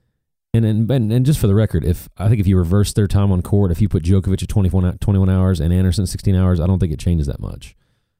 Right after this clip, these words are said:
I just don't think, I think it's a, number one, it's a terrible style matchup for Anderson, as it was against Nadal, the same exact problems, you know, great returner, good enough server where Anderson's not gonna break very often, if at all.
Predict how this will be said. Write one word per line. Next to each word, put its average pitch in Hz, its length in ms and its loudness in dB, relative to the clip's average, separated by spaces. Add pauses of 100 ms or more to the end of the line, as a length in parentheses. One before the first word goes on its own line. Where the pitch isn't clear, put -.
(160)
I 98 120 0
just 87 180 0
don't 98 320 0
think, - 540 -2 (680)
I - 60 -2
think 95 240 -2
it's 90 180 -2
a, 92 400 2
number 101 220 2
one, 107 160 4
it's 92 100 -2
a 87 60 -2
terrible 101 380 0
style 95 360 0
matchup 82 380 0
for 76 140 -2
Anderson, 71 500 -2 (380)
as 90 180 0
it 85 60 2
was 90 180 2
against 80 220 0
Nadal, 80 340 2
the 78 80 0
same 90 220 0
exact 82 260 0
problems, 82 500 0
you 80 60 0
know, 71 220 -2 (120)
great 92 220 0
returner, 85 600 2 (440)
good 104 140 2
enough 98 180 2
server 85 480 0
where 85 220 2
Anderson's 85 320 0
not 87 60 0
gonna 85 100 0
break 82 220 0
very 87 160 0
often, 87 240 0
if 82 100 -2
at 85 60 2
all. 85 360 0